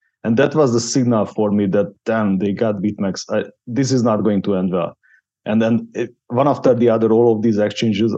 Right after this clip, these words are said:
all of these platforms just bent the knee to the U S regulators, and, and they start case. And then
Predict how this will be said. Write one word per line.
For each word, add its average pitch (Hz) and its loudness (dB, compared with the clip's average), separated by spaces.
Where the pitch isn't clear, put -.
all 123 2
of 110 -2
these 113 0
platforms 107 -2
just 92 -4
bent 107 0
the 98 -4
knee 98 -2
to 104 -6
the 101 2
U 104 2
S 101 -2
regulators, 95 -2
and, 101 -2
and 110 -2
they 101 0
start 107 -2
case. 107 -2
And 107 0
then 131 0